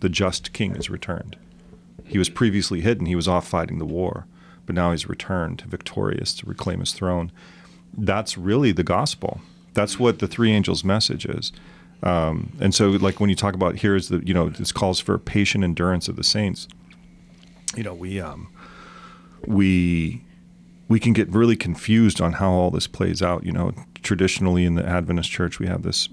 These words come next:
particular eschatological, uh, position about how things play out, and,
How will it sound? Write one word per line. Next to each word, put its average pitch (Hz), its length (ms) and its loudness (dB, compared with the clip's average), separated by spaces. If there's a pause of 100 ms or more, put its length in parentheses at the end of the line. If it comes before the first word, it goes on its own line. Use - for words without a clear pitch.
(120)
particular 95 640 -2
eschatological, - 840 -2 (640)
uh, 98 160 -2
position 92 640 2
about 80 280 0
how 85 180 0
things 90 280 -4
play 92 280 -4
out, 90 340 -4
and, 87 280 -4